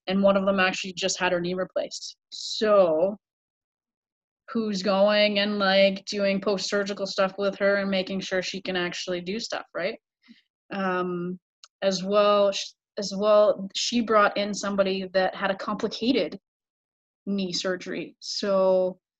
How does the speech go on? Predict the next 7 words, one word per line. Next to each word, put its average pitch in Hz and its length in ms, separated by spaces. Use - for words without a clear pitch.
story 220 400
kinda 202 300
goes, 202 640
had 233 280
her 233 120
knee 220 200
surgery, 208 600